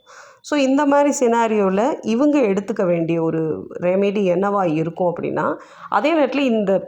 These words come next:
பர்சன் ஒரு விஷயத்த புரிஞ்சுக்கணும், நம்ம ஏதோ ஒரு விதத்துல அவங்கள காயப்படுத்தியிருக்கோம். So, அதை அவங்க இன்டைரக்டா சொல்லிட்டே இருக்காங்கன்னு.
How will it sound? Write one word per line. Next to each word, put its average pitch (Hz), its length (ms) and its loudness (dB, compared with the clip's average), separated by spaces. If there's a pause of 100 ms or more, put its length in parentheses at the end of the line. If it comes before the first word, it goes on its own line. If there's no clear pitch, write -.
பர்சன் 254 400 0
ஒரு 185 160 0
விஷயத்த 220 340 -4 (140)
புரிஞ்சுக்கணும், 190 520 -2
நம்ம 185 260 0
ஏதோ 208 360 2
ஒரு 269 200 0
விதத்துல 208 480 -2
அவங்கள 175 280 0
காயப்படுத்தியிருக்கோம். 175 840 -2 (340)
So, 226 160 0
அதை 196 220 2
அவங்க 240 180 2
இன்டைரக்டா 233 520 0 (140)
சொல்லிட்டே 190 280 0
இருக்காங்கன்னு. 175 520 -2